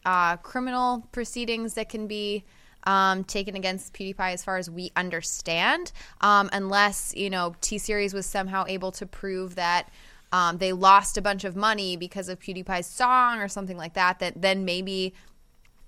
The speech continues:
then maybe there's a case to be made somewhere. But it would be, it would be difficult,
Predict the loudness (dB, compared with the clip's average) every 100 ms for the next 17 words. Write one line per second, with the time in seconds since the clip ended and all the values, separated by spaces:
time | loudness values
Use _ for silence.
0 | -2 2 4 2 0 0 0 -4 -4 -6
1 | -6 -6 -4 -4 -6 -8 -4 -2 -2 -2
2 | 0 0 -2 2 6 6 4 -4 -20 -4
3 | 0 0 0 -2 -4 -4 -4 -4 -2 -2
4 | -2 -2 0 2 0 -4